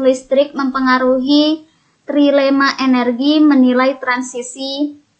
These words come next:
pasar listrik Indonesia. Ketahanan energi dan kesetaraan energi adalah meningkatkan porsi sumber energi terbaru di Indonesia tersebut.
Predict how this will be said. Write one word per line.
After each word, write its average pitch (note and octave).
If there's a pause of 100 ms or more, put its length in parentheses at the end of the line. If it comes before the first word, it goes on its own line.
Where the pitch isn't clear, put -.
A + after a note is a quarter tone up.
(360)
pasar B3
listrik B3
Indonesia. A3+ (3000)
Ketahanan D4+
energi C#4+
dan C#4
kesetaraan C4+
energi C4+
adalah A3
meningkatkan C#4+ (640)
porsi C#4+
sumber C4
energi A#3
terbaru G#3+ (720)
di B3
Indonesia G#3+
tersebut. G#3